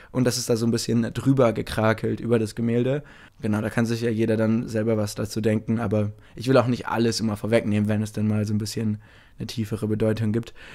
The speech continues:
Genau, und, ähm, rechts, äh, auf dem Longsleeve steht dann auf dem Ärmel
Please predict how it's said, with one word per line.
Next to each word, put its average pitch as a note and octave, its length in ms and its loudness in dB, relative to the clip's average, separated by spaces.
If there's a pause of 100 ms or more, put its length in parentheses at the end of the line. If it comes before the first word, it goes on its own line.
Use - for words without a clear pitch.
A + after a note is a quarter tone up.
(120)
Genau, C3 200 6
und, D3 240 2
ähm, C3+ 280 0
rechts, C3+ 480 -4
äh, - 360 -2
auf - 160 -6
dem A#2 380 -2 (200)
Longsleeve A#2 480 -4
steht A#2 240 -6
dann A2 140 -4
auf G#2+ 80 -10
dem A2 160 -6
Ärmel A2+ 420 -2